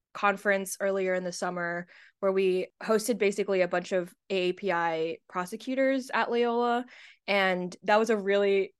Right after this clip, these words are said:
amazing conference for me to experience and to help host. And I think even seeing something like that, but, like, times a hundred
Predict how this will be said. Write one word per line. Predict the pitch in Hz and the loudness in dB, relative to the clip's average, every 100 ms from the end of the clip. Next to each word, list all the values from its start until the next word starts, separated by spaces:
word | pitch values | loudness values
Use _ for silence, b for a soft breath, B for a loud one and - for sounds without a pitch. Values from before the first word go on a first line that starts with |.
| _ _ | _ _
amazing | 202 196 202 190 190 | -4 -2 0 0 -2
conference | 185 175 185 190 185 | -2 -4 -2 -4 -2
for | 185 | -6
me | 175 175 190 214 | -6 -6 -4 -4
to | 214 240 | -4 -4
experience | 226 - 226 220 220 220 | -4 -4 -2 -2 -4 -6
and | 214 | -6
to | |
help | 208 202 202 | -2 -2 0
host. | 220 208 214 - B B B - | 2 2 0 -6 B B B 0
And | 208 | 2
I | |
think | 196 202 196 - - | 2 -2 -4 -8 -8
even | 208 208 | -4 -2
seeing | 185 - 196 185 185 185 - | -4 -4 -2 -2 -2 -8 -10
something | - 208 208 196 | -6 -4 -2 -2
like | 175 170 | -2 -2
that, | 175 180 - | -2 0 -2
but, | - | -2
like, | 175 160 - _ _ _ _ _ _ - - | -2 -4 -6 _ _ _ _ _ _ -12 0
times | 196 202 196 | 4 4 2
a | |
hundred | 170 185 190 214 262 277 - | -2 -2 2 8 10 8 4